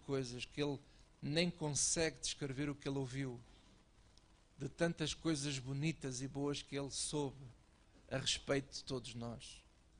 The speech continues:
E ele tentou nas suas cartas transmitir aquilo que Cristo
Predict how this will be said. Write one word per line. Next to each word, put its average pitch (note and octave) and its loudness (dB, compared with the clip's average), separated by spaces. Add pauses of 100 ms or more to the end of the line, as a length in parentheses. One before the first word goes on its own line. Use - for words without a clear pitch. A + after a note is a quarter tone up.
(520)
E D3+ 10
ele G#3 12
tentou G3 10
nas G3 8
suas F3+ 8
cartas F3+ 6 (220)
transmitir E3+ 6 (1500)
aquilo A#3+ 4 (480)
que C3 -16
Cristo G#3+ 4